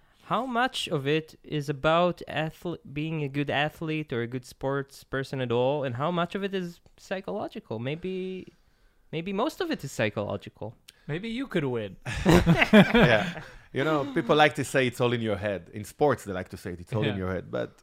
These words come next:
Speaker 3: believe me, not everything is in our head. You can be very strong in your head. If you will swim against Michael Phelps, uh, you will lose. <laughs>
Speaker 1: Yeah.
Speaker 3: Because there are many aspects to success. Head is one of them. But the thing I, I realized that our head stops us many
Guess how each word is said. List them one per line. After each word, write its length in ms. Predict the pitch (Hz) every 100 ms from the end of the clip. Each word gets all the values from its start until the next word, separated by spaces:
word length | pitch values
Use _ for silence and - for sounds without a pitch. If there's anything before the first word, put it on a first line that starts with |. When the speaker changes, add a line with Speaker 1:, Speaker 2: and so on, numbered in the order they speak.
| _ _ _ 208
Speaker 3:
believe 340 | 110 117 131 139
me, 100 | 135
not 200 | 139 135
everything 340 | 127 123 123
is 80 | 113 110
in 40 |
our 100 | 101
head. 260 | 92 104 123 - _ _ _
You 100 | 107
can 120 | -
be 120 | 113 113
very 240 | 127 127
strong 300 | 120 - 120
in 100 | 113
your 120 | 107
head. 380 | 107 117 131 151 - - - _ 117
If 100 | 113
you 60 | 113
will 80 | 107
swim 260 | - 120
against 240 | 113 110 123
Michael 260 | 113 110
Phelps, 480 | 98 123 113 101 -
uh, 220 | 104 104
you 140 | 107 107
will 100 | 107 101
lose. 160 | 113 143 - - - - -
<laughs> 480 | - 139 - 180
Speaker 1:
Yeah. 160 | 123 104 107
Speaker 3:
Because 260 | 110 117 107
there 120 | 113
are 20 | 113 127
many 180 | 139 139
aspects 520 | 139 135 - - - -
to 60 | 101
success. 500 | - - 143 - - -
Head 220 | 143 143
is 160 | 127 107
one 200 | 123 117
of 120 | 95
them. 160 | 104 101
But 120 | 110
the 80 | 107 -
thing 160 | 175
I, 140 | 156 127 -
I 180 | 113
realized 520 | 113 127 151 135 131 110
that 160 | 110 - _ _ _ _ _ _ _ _ -
our 140 | 110
head 260 | 107 156 -
stops 360 | - 147 139
us 160 | 143 -
many 240 | 120 131